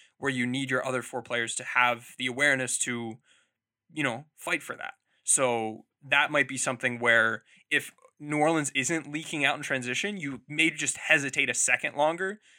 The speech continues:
see if there's gonna be a tip, see if there will be that opportunity, and then get back. That's, I think, how I would approach a game, uh, like tonight's with, with a team that's as good of a rebounding team as the Pelicans are.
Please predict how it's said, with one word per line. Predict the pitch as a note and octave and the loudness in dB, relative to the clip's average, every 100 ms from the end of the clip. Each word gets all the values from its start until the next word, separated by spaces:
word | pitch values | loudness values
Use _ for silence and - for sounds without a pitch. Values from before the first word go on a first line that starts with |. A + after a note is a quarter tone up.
| _ | _
see | - - E3 | 0 0 4
if | D#3 | 4
there's | D#3+ C3+ | 4 2
gonna | C#3 C#3+ | 2 2
be | D#3 | 0
a | G#3+ | -2
tip, | - F#3 | -2 -2
see | - C3 | 0 0
if | B2 | 0
there | B2 | -4
will | B2 | -2
be | C3 | -2
that | C3 C3 | 2 2
opportunity, | C3 C3+ - C3+ B2+ B2 | 2 -4 -6 -4 -4 -4
and | C3 | -2
then | B2 | -2
get | A#2+ - | -4 -10
back. | - - - _ _ _ _ _ | -12 -14 -18 _ _ _ _ _
That's, | D3+ C#3+ - - | 2 2 -4 0
I | C3+ | 0
think, | D3 B2 | 0 0
how | B2 A#2 | 2 4
I | A#2 | 4
would | A2+ A2 | 2 -4
approach | A2 A2+ A2 | -8 -8 -8
a | B2 | -8
game, | A#2+ A#2 A2+ A#2+ _ _ _ - | -6 -6 -8 -14 _ _ _ -6
uh, | A#2+ A2 A2 - | -4 -2 -6 -6
like | B2 A#2 | -6 -4
tonight's | - A#2 G#2+ - - - | -8 -8 -10 -8 -8 -8
with, | B2+ A#2 - | -8 -10 -10
with | B2 B2 | -12 -10
a | |
team | - A#2 | -10 -6
that's | A2+ A#2 | -6 -6
as | A#2+ | -6
good | B2+ | -4
of | A#2+ A#2 | -2 -4
a | A2 | -6
rebounding | A#2+ A#2 A2+ A2+ | -4 -4 -6 -8
team | - A2+ A2+ | -10 -8 -8
as | - F#3+ A2 - | -6 -6 -6 -6
the | - | -10
Pelicans | - A#2 - | -12 -12 -16
are. | - - | -16 -18